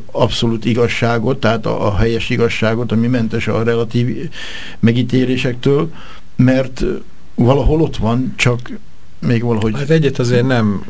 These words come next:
Speaker 2: kell figyelmen kívül hagyni. Ez az egyik, hogy az ember nem ennyire tudatos nagyon sokszor. Mit tehet az az ember, aki beleszületik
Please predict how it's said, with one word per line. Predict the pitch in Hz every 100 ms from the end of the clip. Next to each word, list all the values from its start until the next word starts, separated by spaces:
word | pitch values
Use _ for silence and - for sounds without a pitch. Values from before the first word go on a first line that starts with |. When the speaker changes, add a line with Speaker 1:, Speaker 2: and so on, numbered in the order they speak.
| -
Speaker 2:
kell | - 113 107 101
figyelmen | - 117 107 104 98 101
kívül | 98 104 98 95
hagyni. | 101 98 101
Ez | 110
az | 117
egyik, | 127 110
hogy | 113
az | 104
ember | 113 110
nem | 110
ennyire | 104 104 101
tudatos | - 92 90 90 - - - - -
nagyon | 92 87
sokszor. | - - - - - - - - - - - - - - - - - - -
Mit | 160 160
tehet | 135 120
az | 123
az | 110 107
ember, | 117 113
aki | 110 107
beleszületik | 110 113 104 - - 90 82 - - - -